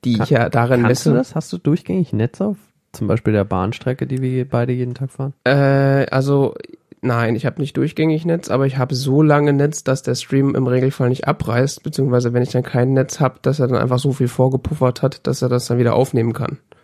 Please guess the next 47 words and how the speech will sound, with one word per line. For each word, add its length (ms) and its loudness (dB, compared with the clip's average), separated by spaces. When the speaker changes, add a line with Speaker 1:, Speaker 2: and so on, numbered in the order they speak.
Speaker 2:
Hm. 200 -6
Speaker 1:
Das 180 -2
hat 200 -2
bei 120 2
Netflix 540 0
und 140 0
YouTube, 480 0
äh, 300 2
bisher 580 0
immer 240 2
funktio-, 400 -2
also 180 2
fast 320 -6
immer 180 2
funktioniert. 380 -2
Also 120 -4
ich 40 -8
hab 140 -4
das 140 -8
vielleicht, 300 -6
wenn 120 0
ich 100 -2
am 100 0
Tag 240 0
hin 160 4
und 100 2
zurück 300 0
fahre, 220 0
dann 80 2
hab 80 0
ich 100 -6
das 140 -6
vielleicht 260 -2
einmal, 400 2
dass 140 0
irgendwie 200 0
das 160 -4
Video 260 4
kurz 240 -2
stottert. 460 -2
Speaker 2:
Weil 160 0
ich 100 0
hab 120 2
ja 100 2
zum 140 -2
Beispiel 500 2
den 240 -4